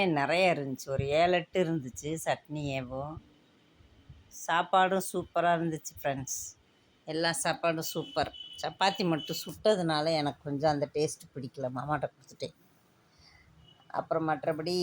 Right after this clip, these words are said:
ரவா தோசை வச்சாங்க, நார்மல் தோசை வச்சாங்க, அவ்வளோதான். அப்புறம் வேணும்னா நம்ம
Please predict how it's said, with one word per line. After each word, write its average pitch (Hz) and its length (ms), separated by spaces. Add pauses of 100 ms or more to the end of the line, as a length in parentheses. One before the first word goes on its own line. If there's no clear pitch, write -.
(340)
ரவா 165 160 (120)
தோசை 160 260
வச்சாங்க, 143 400 (300)
நார்மல் 151 380
தோசை 143 280
வச்சாங்க, 131 360 (1700)
அவ்வளோதான். 151 460 (100)
அப்புறம் 185 340
வேணும்னா 190 440
நம்ம 175 160